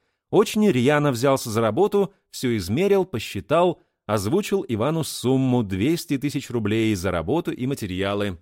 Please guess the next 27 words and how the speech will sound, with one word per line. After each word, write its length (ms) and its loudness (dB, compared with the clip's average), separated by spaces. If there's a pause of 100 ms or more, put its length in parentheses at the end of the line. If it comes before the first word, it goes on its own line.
(140)
Ивана 420 -4
сумма 380 -4
устроила. 640 -4 (400)
Он 260 2
отдал 400 0
аванс 520 0
сто 280 -4
сорок 280 0
тысяч 280 -2
рублей, 460 2 (240)
и 100 -4
Михаил 420 2
приступил 540 -2
к 80 -8
работе. 500 -4 (920)
Раз 300 0
в 60 -6
неделю 460 2
Михаил 440 2
созванивался 680 0
с 140 -6
Иваном, 400 2 (120)
и 100 -2
они 200 2
обсуждали 540 0
ход 340 0
дел. 460 -2